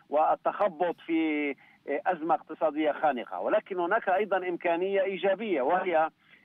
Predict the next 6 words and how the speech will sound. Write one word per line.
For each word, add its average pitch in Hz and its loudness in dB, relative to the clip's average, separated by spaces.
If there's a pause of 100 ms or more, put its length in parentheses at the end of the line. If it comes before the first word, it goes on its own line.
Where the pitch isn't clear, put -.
(120)
أن 135 0
الدراخمة 170 2
ستكون 190 0
ضعيفة، 175 0 (340)
وعندما 151 2
تكون 214 -2